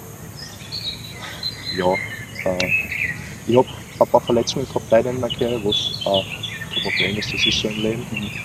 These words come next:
Speaker 1: Äh, ich bin trotzdem sehr glücklich, muss ich sagen.
Speaker 2: Mhm.
Speaker 1: Und deswegen irgendwann dann, ich war dann, wie alt war ich jetzt? Achtundzwanzig,
Speaker 2: Mhm.
Speaker 1: äh, war in Innsbruck. Ich hab im Sommer, äh, ein Mädchen gekriegt, genau,
Speaker 2: Mhm.
Speaker 1: oder war in Erwartung, ein Mädchen zu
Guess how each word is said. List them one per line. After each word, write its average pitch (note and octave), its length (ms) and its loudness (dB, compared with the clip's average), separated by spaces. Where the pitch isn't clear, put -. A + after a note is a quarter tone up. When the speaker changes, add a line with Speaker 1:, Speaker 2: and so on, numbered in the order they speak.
Speaker 1:
Äh, G2+ 220 2
ich G2 100 -2
bin G#2 180 -2
trotzdem - 360 0
sehr - 160 -2
glücklich, - 380 -2
muss A2+ 120 -4
ich - 80 -4
sagen. B2 180 -2
Speaker 2:
Mhm. G#2 180 -6
Speaker 1:
Und G#2+ 160 -2
deswegen G#2+ 280 0
irgendwann G#2+ 480 2
dann, G2+ 260 2
ich G#2 100 -2
war G#2+ 120 2
dann, G#2+ 180 2
wie G#2 80 -2
alt G2 140 -2
war G#2 80 0
ich G2+ 180 -4
jetzt? - 140 -6
Achtundzwanzig, - 680 2
Speaker 2:
Mhm. A2+ 240 0
Speaker 1:
äh, G#2 240 2
war G#2+ 80 4
in G2+ 120 2
Innsbruck. A#2+ 400 4
Ich G#2+ 100 -2
hab G#2+ 160 -2
im G#2 240 0
Sommer, A2+ 520 2
äh, G2+ 40 -6
ein G2 240 -2
Mädchen A#2+ 260 0
gekriegt, - 240 0
genau, A2+ 160 6
Speaker 2:
Mhm. - 80 6
Speaker 1:
oder G2+ 180 4
war G#2 120 10
in G#2+ 80 6
Erwartung, G#2+ 400 8
ein G#2 160 2
Mädchen G#2 280 -2
zu - 140 2